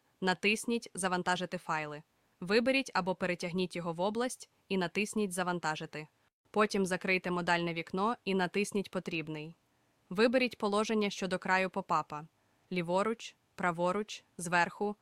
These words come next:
або заповнити весь попап. Виберіть елемент «Текст»,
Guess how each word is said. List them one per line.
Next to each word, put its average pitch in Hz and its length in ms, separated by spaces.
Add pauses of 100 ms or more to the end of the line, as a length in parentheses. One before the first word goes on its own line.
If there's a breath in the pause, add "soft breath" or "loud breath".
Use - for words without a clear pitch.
(200 soft breath)
або 175 240
заповнити 208 540
весь 175 200
попап. 160 480 (720)
Виберіть 254 520
елемент 202 500
«Текст», - 500